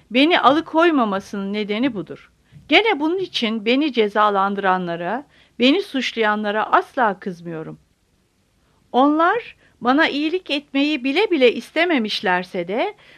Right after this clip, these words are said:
bana hiç de kötülük etmemişlerdir. Onları ancak bana bilerek kötülük etmek istediklerinden dolayı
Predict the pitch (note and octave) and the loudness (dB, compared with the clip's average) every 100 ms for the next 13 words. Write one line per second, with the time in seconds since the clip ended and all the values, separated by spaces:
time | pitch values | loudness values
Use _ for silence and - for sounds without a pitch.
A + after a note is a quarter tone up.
0 | - A3 B3+ D#4 E4 G4 - D4 B3+ C4 | -8 4 6 6 2 -2 -2 -2 -2 -4
1 | - B3 - A#3 - F3+ F3+ - E3+ E3 | -4 -8 -4 -4 -4 -10 -8 -6 -6 -6
2 | D#3+ E3 - _ _ - B3 D4 D#4+ E4+ | -10 -20 -20 _ _ 0 2 4 4 2
3 | - F4 F#4 C#4+ A#3+ - A3 C4+ B3+ A3+ | 4 4 4 2 -2 -2 -2 0 -2 -2
4 | D4 D#4 A3 - G#3+ G3 G3+ F3+ F#3+ G3 | 0 0 -2 -6 -10 -8 -10 -10 -12 -12
5 | F#3+ F#3+ - F#3+ F#3 - F#3 F#3 F#3 F#3 | -14 -14 -6 -6 -6 -6 -4 -2 -2 -4
6 | F#3 F3+ F3+ F3+ | -4 -4 -4 -6